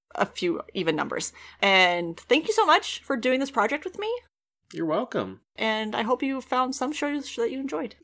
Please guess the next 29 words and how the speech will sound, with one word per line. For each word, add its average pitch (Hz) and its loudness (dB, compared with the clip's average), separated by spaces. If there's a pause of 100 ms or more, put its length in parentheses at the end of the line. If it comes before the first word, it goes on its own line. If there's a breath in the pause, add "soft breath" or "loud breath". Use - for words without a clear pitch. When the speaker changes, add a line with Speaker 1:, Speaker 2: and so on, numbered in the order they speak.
Speaker 2:
Absolutely. 143 0 (100)
I'm 117 -4
glad 127 4
I 123 4
got 123 0
to 127 -8
share 131 2
this 127 -2
experience 143 -6
with 143 -6
you 202 2
and 113 -4 (460)
got 127 0
to 123 -2
have 120 4
fun 123 0
hanging 127 -2
out 131 0
with 127 -6
my 139 -4
buddy 143 2 (420 loud breath)
and 107 -6 (400)
talking 131 2
about 135 2
T 147 -6
V 143 -4
shows 143 2
that 120 0
are 117 4